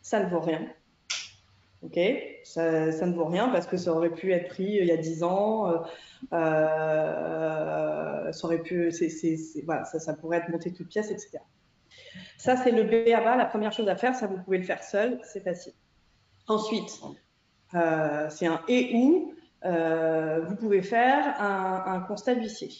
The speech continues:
Euh, sachant que, euh, si l'atteinte est très importante, il ne faut pas se contenter d'une capture d'écran. OK ? Euh, parce que le, le, la capture d'écran pourra toujours être remise en cause,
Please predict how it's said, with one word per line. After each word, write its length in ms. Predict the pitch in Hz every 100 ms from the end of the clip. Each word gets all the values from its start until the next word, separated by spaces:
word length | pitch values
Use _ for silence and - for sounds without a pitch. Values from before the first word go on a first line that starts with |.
| - _ _ _ _ _ _ -
Euh, 760 | 185 165 165 160 160 160 160 170
sachant 520 | - 240 226 233 226
que, 180 | 220 220
euh, 500 | 208 190 - 170 165
si 560 | - - - 269 262 196
l'atteinte 460 | 196 190 220 208
est 120 | 175 170
très 260 | - 254
importante, 800 | 202 190 185 - 175 196 254 - 208
il 180 | 190
ne 80 | 185
faut 160 | 185 196
pas 140 | 208
se 120 | 226
contenter 440 | 202 185 180 180 202
d'une 220 | 180 175
capture 420 | 196 196 - 214
d'écran. 340 | 190 190 - 151 _ _ _ _ _ _ _ _
OK ? 220 | - 175 190
Euh, 220 | 202 240 - - - - -
parce 680 | 175 165 160 160 160 160 - -
que 420 | 196 214 233 -
le, 260 | 180 175 -
le, 260 | 190 175 170
la 220 | 180 180
capture 360 | 214 208 220
d'écran 440 | 202 190 - 220 233 -
pourra 200 | 202 202
toujours 360 | - 233 247
être 180 | 220 -
remise 200 | 202 196
en 120 | 190 180
cause, 440 | 190 185 208 202